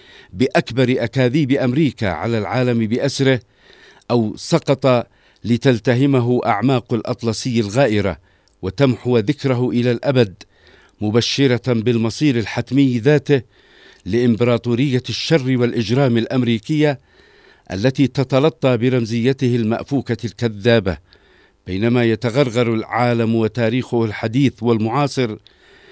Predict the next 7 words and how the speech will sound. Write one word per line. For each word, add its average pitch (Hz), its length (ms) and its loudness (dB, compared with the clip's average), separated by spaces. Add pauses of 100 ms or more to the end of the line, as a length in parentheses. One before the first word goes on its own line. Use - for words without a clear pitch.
(240)
بجرائمها 123 840 2
وفظاعاتها 123 1000 0 (680)
التي 123 500 2
كل 151 300 -2
همها 131 440 2
استعباد 113 580 -2
الشعوب 123 560 0